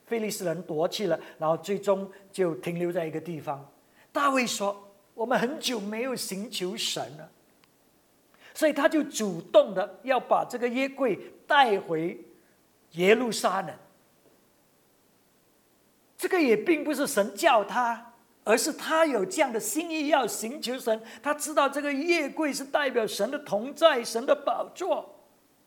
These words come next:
所以他主动的要把约柜带回应该在的地方来敬拜神，并不是神叫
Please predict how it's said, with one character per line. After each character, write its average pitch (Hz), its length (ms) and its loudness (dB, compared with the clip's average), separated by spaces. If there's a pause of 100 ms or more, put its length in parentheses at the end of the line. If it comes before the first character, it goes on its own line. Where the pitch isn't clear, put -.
(480)
所 370 160 0
以 330 60 2
他 302 360 2
主 240 260 -4
动 285 240 0
的 208 160 0 (180)
要 262 140 6
把 175 200 2
约 240 200 -2
柜 240 360 0 (340)
带 285 240 2
回 156 340 -6 (2250)
应 262 200 -4
该 214 200 4
在 190 200 2
的 151 120 -6
地 170 240 -10
方 143 200 -6 (680)
来 139 160 -6
敬 180 280 -6
拜 131 200 -4
神， - 200 -10 (760)
并 277 200 -2
不 233 120 -6
是 220 160 -4
神 151 340 -8 (140)
叫 214 280 -2